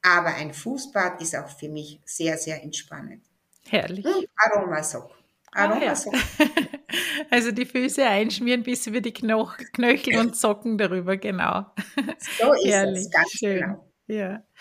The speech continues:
Speaker 2: Ich
Speaker 1: Genau.
Speaker 2: mache gerade eine Sanddorn-Fruchtfleischölkur, damit ich meine Haut sommerfit machen kann. Das mache ich immer um diese Jahreszeit. Einen Teelöffel pro Tag zu einer Mahlzeit einnehmen.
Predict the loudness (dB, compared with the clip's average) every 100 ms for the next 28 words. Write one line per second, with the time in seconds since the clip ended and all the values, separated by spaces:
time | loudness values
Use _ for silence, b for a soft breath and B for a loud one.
0 | B B 0 2 2 2 4 6 6 4
1 | 2 4 4 4 2 0 0 -2 -4 -4
2 | 0 2 2 2 2 2 -2 -2 0 0
3 | -2 B B B B B B -2 0 0
4 | 0 -2 2 4 6 6 6 4 6 8
5 | 6 4 -2 -2 2 2 2 -4 2 4
6 | 4 2 4 4 4 4 4 4 2 0
7 | 4 6 6 4 0 2 2 2 2 6
8 | 6 4 4 4 6 6 4 2 0 0
9 | 0 4 4 4 0 -4 0 4 4 6
10 | 4 4 2 0 2 4 6 4 4 2